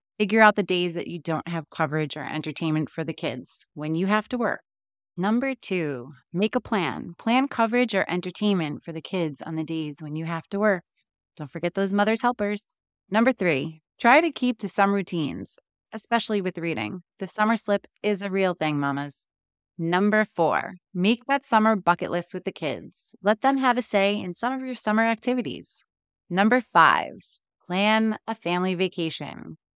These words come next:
Don't forget, camping is a very affordable option. Number six, plan a staycation. Check your local library for free tickets to local activities. Number seven, get pass back and forth journal. You could check out the journal I talked about earlier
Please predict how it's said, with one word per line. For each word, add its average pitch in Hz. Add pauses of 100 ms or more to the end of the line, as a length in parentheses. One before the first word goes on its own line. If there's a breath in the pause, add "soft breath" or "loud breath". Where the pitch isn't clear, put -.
Don't 156
forget, 190 (140)
camping 214
is 208
a 196
very 196
affordable 220
option. 190 (520)
Number 226
six, - (600)
plan 226
a 254
staycation. 160 (320)
Check -
your 233
local 226
library 190
for -
free 214
tickets -
to -
local 165
activities. 156 (460)
Number 214
seven, 160 (260)
get 202 (400)
pass 175
back 190
and 202
forth 160
journal. 73 (440)
You 180
could 202
check 226
out 233
the 240
journal 202
I 180
talked 180
about 165
earlier 156